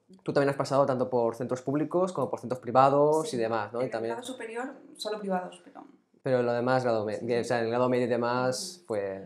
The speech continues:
Speaker 2: Sí,
Speaker 1: bueno.
Speaker 2: público-privado.
Speaker 1: Es que también es una pregunta que me hacéis mucho y es que si me re-, si recomendamos un, un público o un privado para ese tipo de cosas, ¿no? Entonces aquí creo que los dos podemos dar un poco nuestra, nuestra opinión, ¿verdad?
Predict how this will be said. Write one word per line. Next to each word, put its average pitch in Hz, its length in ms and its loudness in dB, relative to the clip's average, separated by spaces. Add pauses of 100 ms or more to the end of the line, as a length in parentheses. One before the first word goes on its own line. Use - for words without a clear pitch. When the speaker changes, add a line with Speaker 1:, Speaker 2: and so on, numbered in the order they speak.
(200)
Speaker 2:
Sí, 190 340 -18
Speaker 1:
bueno. - 240 -12
Speaker 2:
público-privado. 190 540 -14 (480)
Speaker 1:
Es 151 120 2
que 180 80 6
también 165 220 8
es 165 60 4
una 165 120 4
pregunta 147 320 6
que 135 80 2
me 127 60 2
hacéis 135 260 0
mucho 147 360 0
y 131 80 2
es 127 140 -2
que 139 180 -2
si 131 140 -6
me 127 80 2
re-, 120 160 -2
si 131 160 -6
recomendamos 117 720 -4
un, 110 640 -8
un 117 160 -12
público 131 380 0
o 113 80 6
un 110 160 0
privado 117 280 0
para 113 100 -2
ese 110 120 -8
tipo 110 180 -6
de 95 120 -6
cosas, - 420 -16
¿no? - 160 -8 (400)
Entonces 123 320 2
aquí 127 140 0
creo 131 160 2
que 131 40 4
los 127 140 2
dos 127 100 0
podemos 123 280 0
dar 120 80 0
un 117 100 -4
poco 117 180 -2
nuestra, 110 440 -2
nuestra 110 240 -6
opinión, 113 360 -4
¿verdad? 110 360 -2